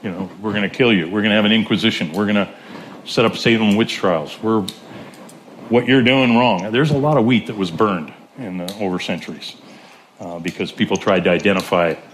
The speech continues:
the difference between wheat and tares and make sure they uproot the tares, get rid of it from our community. Jesus says, "No, let 'em grow together." Um, not your job. Uh, so, uh, <laughs> so what is our job?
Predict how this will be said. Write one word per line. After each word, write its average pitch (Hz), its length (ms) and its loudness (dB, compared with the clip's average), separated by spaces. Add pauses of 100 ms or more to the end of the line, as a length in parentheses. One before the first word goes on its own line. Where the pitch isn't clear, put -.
(340)
the 98 80 -6
difference 90 320 -2
between 90 280 -6
wheat 92 160 0
and - 120 -10
tares 90 360 -2
and 85 80 -10
make 85 160 -6
sure - 180 -4
they 85 180 0
uproot 90 380 -2
the - 80 -10
tares, 82 420 -6 (260)
get 98 120 0
rid 101 160 2
of 95 80 2
it 85 120 -4
from 85 200 -12
our 85 220 -8 (560)
community. 80 460 -8 (400)
Jesus 87 280 -4
says, 92 220 -2
"No, 95 140 0
let 104 200 2
'em 110 100 4
grow 98 180 2
together." 78 360 -2 (800)
Um, 80 360 -14
not 101 240 0
your 101 120 0
job. 73 320 -8 (920)
Uh, 85 240 0 (140)
so, - 480 2 (840)
uh, 98 280 -2 (420)
<laughs> - 440 -16
so - 120 -4
what 127 140 4
is 127 100 2
our 101 140 4
job? 82 240 -2